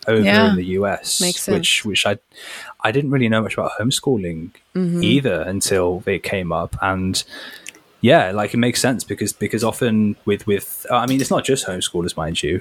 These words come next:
Speaker 1: like, generally it's a
Speaker 2: Right.
Speaker 1: hard thing to get children interested in math, especially if they've been burnt before
Speaker 3: Mm-hmm.
Speaker 1: in,
Speaker 2: Mm-hmm.
Speaker 1: in some way by another teacher being mean to them or just, just not being helped enough or, or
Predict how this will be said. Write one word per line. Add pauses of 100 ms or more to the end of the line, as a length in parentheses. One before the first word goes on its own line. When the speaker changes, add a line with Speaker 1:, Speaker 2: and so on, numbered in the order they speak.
Speaker 1:
like, (280)
generally
it's
a
Speaker 2:
Right.
Speaker 1:
hard
thing
to
get
children
interested
in
math,
especially
if
they've
been
burnt
before (100)
Speaker 3:
Mm-hmm.
Speaker 1:
in,
Speaker 2:
Mm-hmm.
Speaker 1:
in
some
way
by (140)
another
teacher
being
mean
to
them
or (360)
just,
just (200)
not
being
helped
enough
or,
or